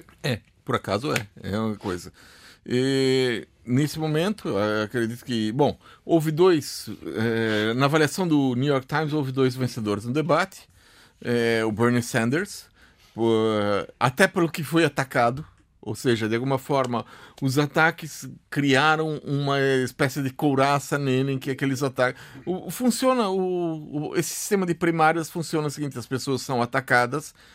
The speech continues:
Speaker 2: eh, atacadas, e aqueles que saem, saem mais fortes, normalmente, a não ser que a luta seja tão fratricida que não sobre ninguém. <laughs> Mas,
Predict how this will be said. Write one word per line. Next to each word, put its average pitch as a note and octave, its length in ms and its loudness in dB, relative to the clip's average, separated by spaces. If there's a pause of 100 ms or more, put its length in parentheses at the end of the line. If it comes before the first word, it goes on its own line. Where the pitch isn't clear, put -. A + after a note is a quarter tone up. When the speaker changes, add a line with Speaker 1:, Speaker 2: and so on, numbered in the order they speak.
(280)
Speaker 2:
eh, B2 440 2
atacadas, B2 720 0 (260)
e C#3+ 120 4
aqueles F#3 380 0
que - 140 -10
saem, E3+ 540 0
saem D#3+ 320 -2
mais D#3 240 0
fortes, - 720 -2 (340)
normalmente, A#2+ 840 0
a - 60 -2
não C3 140 0
ser C#3 200 0
que C3+ 100 -4
a - 20 0
luta A#2 500 -2
seja A#2 260 -2
tão A#2+ 180 -4
fratricida B2+ 580 -4
que B2+ 80 -12
não A#2+ 120 -4
sobre A2+ 320 -4
ninguém. G#2 360 -8 (300)
<laughs> - 300 -20
Mas, A#2 460 0